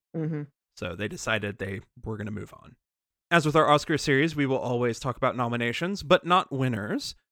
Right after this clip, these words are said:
Speaker 2: This was nominated for two Academy Awards. Best Supporting Actor for John Lithgow.
Speaker 1: Mm-hmm.
Speaker 2: And Best Supporting Actress for Glenn Close.
Speaker 1: All right.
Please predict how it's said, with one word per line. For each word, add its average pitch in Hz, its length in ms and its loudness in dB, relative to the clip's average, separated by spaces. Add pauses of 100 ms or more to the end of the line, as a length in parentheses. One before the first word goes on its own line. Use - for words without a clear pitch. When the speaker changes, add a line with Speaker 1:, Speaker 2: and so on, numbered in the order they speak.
(120)
Speaker 2:
This 160 260 4
was 226 160 2
nominated 165 480 4
for 170 220 2
two 185 600 0
Academy 135 600 0
Awards. 123 760 -4 (280)
Best 151 520 0
Supporting 175 720 2
Actor 180 640 2
for 147 160 2
John 117 440 0
Lithgow. 104 560 -4 (320)
Speaker 1:
Mm-hmm. 165 280 -2 (340)
Speaker 2:
And 143 280 0
Best - 420 2
Supporting 151 600 0 (100)
Actress - 720 -2
for 147 240 -2
Glenn 113 600 -4 (100)
Close. - 720 -14 (280)
Speaker 1:
All 180 160 -6
right. 208 340 -4